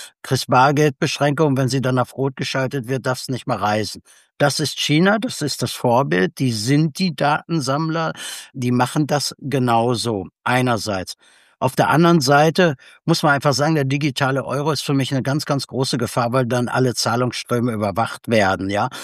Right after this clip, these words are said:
Und wenn man dann an das, an das Bargeld geht, dann wird's noch mal richtig kritisch. Denn Bargeld ist für mich gelebte Freiheit. Und ich hab ja eine Bürgerinitiative in, ins Leben gerufen,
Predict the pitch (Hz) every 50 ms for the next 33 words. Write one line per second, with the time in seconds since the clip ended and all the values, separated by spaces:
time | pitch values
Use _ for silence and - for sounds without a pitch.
0 | - - _ _ - 117 123 131 127 131 127 120 120 131 143 147 143 - 120 127
1 | 131 127 123 117 - 113 - - - - 123 123 117 107 101 92 110 110 117 123
2 | 143 139 127 147 151 165 170 156 131 - _ 123 139 151 165 175 190 185 - -
3 | _ _ - - - _ _ _ 113 139 131 135 139 135 131 - - 147 117 131
4 | 131 117 143 135 - 165 135 - - - 131 - - 123 - - 147 135 135 131
5 | 120 123 123 139 151 165 151 120 147 135 - - 151 147 156 - - - 135 123
6 | 127 139 135 - - 127 - - - - 135 143 139 127 113 101 95 92 - -
7 | _ - - - - - _ _ _ - 147 139 135 120 - - - - - 139
8 | - 143 147 127 123 - - 135 131 131 131 123 117 113 123 139 151 156 156 160
9 | 147 143 160 160 156 139 - - 156 139 - - 180 165 151 165 147 147 147 147
10 | 139 - 147 135 127 - - 147 151 156 151 156 139 147 131 147 156 139 - 180